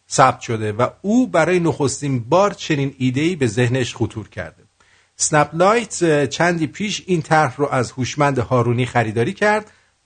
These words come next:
و به این ترتیب صاحب تمامی حقوق مادی و معنوی این اختراعه.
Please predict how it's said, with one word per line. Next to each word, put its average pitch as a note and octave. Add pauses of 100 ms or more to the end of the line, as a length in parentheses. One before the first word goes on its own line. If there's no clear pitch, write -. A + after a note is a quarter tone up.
و C#3+
به B2
این C#3+
ترتیب C#3+
صاحب D3
تمامی C#3
حقوق D3
مادی B2+
و B2+
معنوی B2+
این G#3+
اختراعه. A2